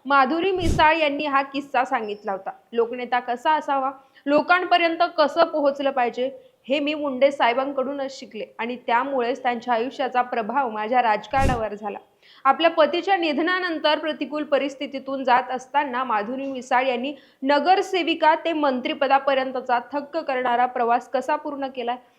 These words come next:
त्या दिवंगत गोपीनाथ मुंडे आणि त्यांच्या कन्या मंत्री पंकजा मुंडे यांचं सहकार्य कसं लाभलं, त्याबद्दलच आपण या व्हिडिओच्या माध्यमातून सविस्तर माहिती जाणून घेणार आहोत.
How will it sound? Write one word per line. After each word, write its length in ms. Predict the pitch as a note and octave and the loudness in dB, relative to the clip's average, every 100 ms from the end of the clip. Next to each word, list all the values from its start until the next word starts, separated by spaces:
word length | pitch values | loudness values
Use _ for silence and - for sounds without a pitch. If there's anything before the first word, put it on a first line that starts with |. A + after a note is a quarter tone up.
| _ C4 | _ 0
त्या 60 | |
दिवंगत 500 | A#3+ C#4+ C#4 C4+ C4 | 0 2 2 2 -2
गोपीनाथ 500 | B3+ B3+ C#4+ C#4+ C#4+ | -2 -4 0 0 0
मुंडे 280 | C4+ B3+ C4 | -4 -2 2
आणि 220 | C4+ B3+ | 2 0
त्यांच्या 380 | B3+ A#3+ A#3+ C4 B3+ | -4 -6 -4 -4 -4
कन्या 420 | B3 C#4 B3 B3 - _ B3 | -4 -4 -4 -8 -12 _ 2
मंत्री 360 | C#4 C#4 E4+ F#4 | 2 2 0 0
पंकजा 480 | E4+ D4+ E4+ F4+ F4+ | 0 0 2 4 4
मुंडे 300 | F4 D#4 E4+ | 2 0 2
यांचं 320 | D#4 C#4+ D#4+ | 0 0 -4
सहकार्य 580 | D#4+ C4+ C4+ C4+ C4+ C#4 | 0 2 4 4 2 0
कसं 340 | C4 B3+ D#4 | -2 -2 2
लाभलं, 360 | C#4 A#3 A#3+ C4 - | 2 2 -2 -4 2
त्याबद्दलच 600 | A#3 D4 - D4 B3+ C4 | 2 2 0 0 0 2
आपण 220 | B3 B3+ | 0 0
या 80 | C4 | -2
व्हिडिओच्या 420 | B3+ C4 C4+ D4 | 0 2 2 0
माध्यमातून 580 | C4 A3 C#4 C4+ A#3+ C4+ | -2 0 -2 -2 -4 -8
सविस्तर 520 | C#4+ A#3 B3 - C#4 | -4 -4 -6 -6 -6
माहिती 440 | B3 A3 A3 B3 | -4 -6 -8 -8
जाणून 340 | C#4 B3 A3 A3+ | -4 -4 -4 -8
घेणार 260 | A3 G3+ G3 | -8 -6 -8
आहोत. 160 | G3+ | -8